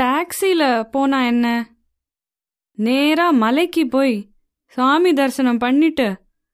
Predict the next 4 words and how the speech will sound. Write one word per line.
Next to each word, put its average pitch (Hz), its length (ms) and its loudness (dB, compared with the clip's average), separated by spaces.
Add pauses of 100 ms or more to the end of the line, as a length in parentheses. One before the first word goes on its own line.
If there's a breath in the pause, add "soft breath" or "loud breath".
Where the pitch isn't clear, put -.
(360)
மத்தியானம் 247 720 0 (480)
ஹோட்டல்ல 320 500 0 (100)
சாப்பிடுவோம். 214 560 -2 (1000)
வரும்போது 285 720 2